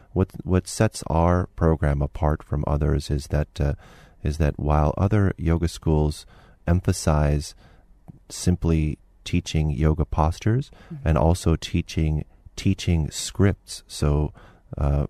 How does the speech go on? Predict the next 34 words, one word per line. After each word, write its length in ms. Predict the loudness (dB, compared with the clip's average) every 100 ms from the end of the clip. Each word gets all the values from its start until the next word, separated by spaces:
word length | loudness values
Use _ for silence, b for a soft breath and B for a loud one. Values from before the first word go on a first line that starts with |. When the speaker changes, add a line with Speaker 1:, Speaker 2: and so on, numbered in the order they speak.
| -2
Speaker 1:
many 380 | 0 2 2
yoga 400 | 2 2 2 0
teachers 580 | -2 -2 -4 0 -2 -2 -2
end 260 | 0 2
up 220 | 0 -2 -8 B B B
teaching 380 | -2 0 0 0
the 80 |
same 340 | -2 0 0 0
thing 460 | 0 0 0 -2 -2
and 160 | -2
speaking 460 | -2 -4 -4 0 0
the 80 | 0
same 340 | -2 -2 0
way. 300 | 0 0 -2 -8 B B B
What 200 | 2 2
we 560 | 2 2 4 2 0 -4 -2
do 280 | 2 2
that's 260 | 2 0 -2
very 260 | 0 2 2
unique 480 | 0 0 0 -2 -4
to 120 | -2
other 200 | 0 -2
teacher 300 | -2 -6 -6
training 320 | -2 0 0
programs 500 | 0 -2 0 -2 -2
is 160 | -4 -2
that 160 | -4 -4 B B B
we 120 | -2
provide, 720 | 0 0 2 2 4 2 0 -2
uh, 280 | 0 0 0 -4 b b b
a 100 | -4
groundwork 880 | 0 2 4 4 2 0 0 -2 -4
for 180 | -6 -2
understanding 1040 | 0 0 -2 -4 -4 0 0 0 -2 -4